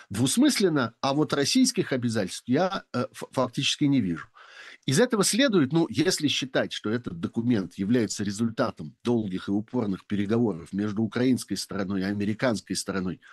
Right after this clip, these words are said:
при участии каких-то европейских представителей, из этого следует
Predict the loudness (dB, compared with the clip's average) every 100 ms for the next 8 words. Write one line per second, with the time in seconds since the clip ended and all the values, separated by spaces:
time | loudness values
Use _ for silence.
0 | -20 -18 -18 -20 -4 2 2 4 2 0
1 | 0 -2 0 -2 -2 0 0 0 -2 -4
2 | -6 -8 -10 -10 -4 -2 -2 -6 -8 -2
3 | 2 2 2 0 2 2 2 2 0